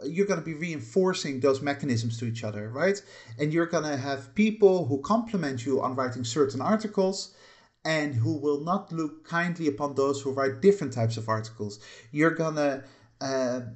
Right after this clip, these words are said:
have a wonderful working environment as long as you play the game. The moment you don't play the game, you're gonna be in trouble. That's the case, by the way, for a lot of people in different work scenarios, not just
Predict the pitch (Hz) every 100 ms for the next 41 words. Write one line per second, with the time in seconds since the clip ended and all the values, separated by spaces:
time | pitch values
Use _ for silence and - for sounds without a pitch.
0 | - - 123 165 151 - - 143 139 190
1 | 277 277 185 180 214 208 175 147 156 160
2 | 156 151 - 135 147 143 123 135 139 131
3 | 123 123 127 113 123 160 165 123 135 170
4 | 208 208 190 160 151 151 147 135 127 135
5 | 123 123 - 110 104 196 226 - 208 214
6 | 202 202 160 135 135 120 113 104 151 196
7 | 247 - 165 120 120 135 127 147 - 120
8 | 117 123 131 - 117 110 117 151 165 156
9 | 139 131 -